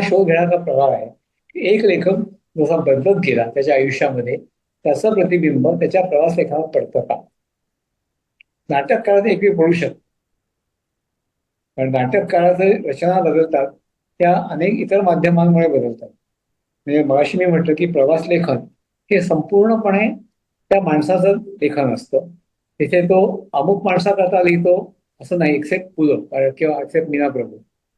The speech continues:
परंतु नाटक किंवा कविता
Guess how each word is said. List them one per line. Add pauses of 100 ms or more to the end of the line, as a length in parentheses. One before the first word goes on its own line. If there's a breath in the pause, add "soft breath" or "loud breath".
(360)
परंतु (520)
नाटक (160)
किंवा (100)
कविता